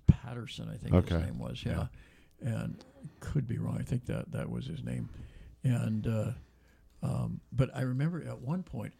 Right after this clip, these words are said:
Speaker 1: I was on live radio,
Speaker 2: Mm.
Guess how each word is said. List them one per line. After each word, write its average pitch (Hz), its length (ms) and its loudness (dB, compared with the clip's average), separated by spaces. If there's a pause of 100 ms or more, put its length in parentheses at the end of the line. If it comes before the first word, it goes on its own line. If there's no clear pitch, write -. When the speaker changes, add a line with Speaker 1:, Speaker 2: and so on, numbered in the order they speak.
Speaker 1:
I 156 120 2
was 196 260 -4
on 123 260 -2
live 123 320 -2
radio, 123 320 -2 (500)
Speaker 2:
Mm. 104 320 10